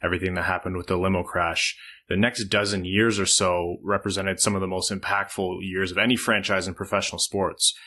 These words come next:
What was it like to be, you know, the voice and, and the face of that team's broadcast, uh, during that time?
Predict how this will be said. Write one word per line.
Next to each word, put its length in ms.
What 100
was 120
it 60
like 320
to 100
be, 440
you 80
know, 160
the 180
voice 380
and, 260
and 140
the 60
face 400
of 80
that 180
team's 260
broadcast, 800
uh, 340
during 340
that 200
time? 400